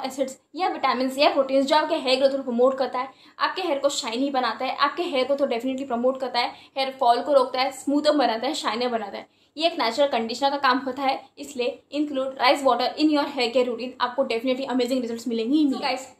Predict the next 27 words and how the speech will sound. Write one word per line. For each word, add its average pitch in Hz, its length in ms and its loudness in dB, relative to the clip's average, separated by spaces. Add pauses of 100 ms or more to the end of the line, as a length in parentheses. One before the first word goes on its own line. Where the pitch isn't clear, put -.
that's 254 260 -4
for 311 160 6
all। - 140 -4 (320)
बहुत 285 360 6
मजा 294 220 6
आया 269 160 8
मुझे 277 280 2
फिफ्टीन 302 320 0
डेज 269 200 6
हेयर 262 140 2
ग्रोथ 285 100 6
सीरीज 269 280 2
करने 226 240 0
में। 220 180 -8 (180)
अगर 254 180 0
आपको 233 220 0
भी 320 80 2 (140)
मजा 269 140 4
आया, 269 160 0
please 311 260 2
let 247 140 0
me 269 120 4
know 277 100 2
in 269 60 0
the 269 100 -6
comment 233 320 -2
section। 262 300 -4